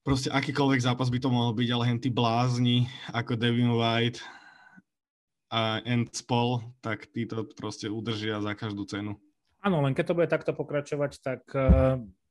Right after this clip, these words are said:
Speaker 2: Boh vie, kam až dojdu. Lebo to nemusí, lebo zatiaľ to nevyzerá na to, že by mohli dokračať do Super Bowlu, vieš. Ak by sa
Speaker 1: No
Speaker 2: tie
Speaker 1: tak to,
Speaker 2: výkony
Speaker 1: to
Speaker 2: nezlepšili.
Speaker 1: určite.
Speaker 2: No.
Speaker 1: To ja som od začiatku se-, od začiatku sezóny hovorím, že,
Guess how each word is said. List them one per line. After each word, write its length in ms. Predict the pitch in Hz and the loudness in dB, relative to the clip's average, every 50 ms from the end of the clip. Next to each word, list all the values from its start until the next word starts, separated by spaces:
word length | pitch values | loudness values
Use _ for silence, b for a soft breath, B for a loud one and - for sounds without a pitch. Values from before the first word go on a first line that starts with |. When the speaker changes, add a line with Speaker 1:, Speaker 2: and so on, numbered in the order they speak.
| _ _ _ _ _ - | _ _ _ _ _ -10
Speaker 2:
Boh 320 | - 139 131 139 139 131 131 | -6 -2 2 4 4 4 4
vie, 160 | 131 127 - | 4 2 0
kam 180 | - 127 123 | 0 -2 -2
až 140 | 120 113 104 | -2 -2 -4
dojdu. 320 | 117 110 98 95 92 87 _ _ _ _ _ _ _ - 80 - _ _ - | -4 -6 -6 -6 -10 -12 _ _ _ _ _ _ _ -20 -20 -20 _ _ -12
Lebo 340 | - 110 107 110 107 107 113 | -10 -8 -6 -4 -2 -2 -2
to 400 | 104 - - - 120 110 110 107 | -2 -2 -2 0 0 2 2 0
nemusí, 640 | 104 110 117 117 113 117 113 - - 117 117 104 107 | 0 0 2 2 2 0 0 -2 -4 -4 -4 -4 -6
lebo 240 | 123 120 113 120 123 | -6 -4 -2 -2 0
zatiaľ 320 | 120 143 147 143 - 143 | 2 2 2 4 4 2
to 140 | 139 - 139 | 4 4 2
nevyzerá 560 | 131 123 117 120 110 110 113 107 104 101 98 98 | 0 2 0 0 0 0 -2 -2 -2 -2 -4 -4
na 160 | 98 98 101 | -4 -4 -6
to, 160 | - - 107 | -4 -4 -4
že 160 | 95 101 98 | -4 -4 -4
by 80 | 98 98 | -4 -2
mohli 320 | 98 98 92 98 101 95 | -2 -2 -2 -4 -4 -4
dokračať 480 | 98 95 - 107 101 98 - - 107 98 | -6 -6 -6 -6 -8 -8 -8 -8 -8 -6
do 80 | 101 | -6
Super 320 | 98 - - 101 107 104 92 | -8 -8 -10 -8 -8 -8 -10
Bowlu, 240 | 95 90 90 92 90 - _ - | -10 -12 -12 -14 -16 -16 _ -16
vieš. 220 | 101 - - - _ B B B B B B B B B B B | -16 -16 -16 -20 _ B B B B B B B B B B B
Ak 160 | - 101 98 | -8 -6 -4
by 120 | 95 104 98 | -4 -4 -2
sa 100 | 120 120 | -2 0
Speaker 1:
No 160 | 120 120 113 | 0 0 2
Speaker 2:
tie 80 | 107 117 | 2 0
Speaker 1:
tak 0 | |
to, 40 | 104 - 123 120 | 0 2 2 2
Speaker 2:
výkony 100 | 110 104 | 2 2
Speaker 1:
to 60 | 101 120 120 | 2 0 0
Speaker 2:
nezlepšili. 80 | 117 104 | 0 -2
Speaker 1:
určite. 260 | 95 - - - 104 104 101 _ _ _ _ _ _ - | -4 -6 -8 -10 -10 -10 -10 _ _ _ _ _ _ -16
Speaker 2:
No. 160 | 104 98 101 - _ _ _ _ _ _ _ _ - | -14 -14 -14 -16 _ _ _ _ _ _ _ _ -6
Speaker 1:
To 60 | - 135 | -2 0
ja 160 | 135 135 135 | 0 0 2
som 160 | - 135 127 | 2 2 2
od 80 | 127 139 | 2 2
začiatku 360 | 147 135 127 113 - - 120 120 110 | 0 0 0 -2 -2 -4 -6 -6 -6
se-, 240 | - - 113 110 104 | -2 -2 -2 -2 -2
od 160 | 117 117 120 | -4 -6 -6
začiatku 300 | 113 127 123 123 104 104 | -4 -4 -6 -6 -8 -10
sezóny 420 | - - 117 120 120 120 117 113 110 | -8 -6 -6 -4 -4 -4 -4 -4 -4
hovorím, 480 | 107 101 104 107 104 104 104 107 104 | -4 -4 -4 -2 -2 -2 -2 -2 -4
že, 320 | 98 104 107 104 101 104 | -4 -4 -4 -4 -4 -6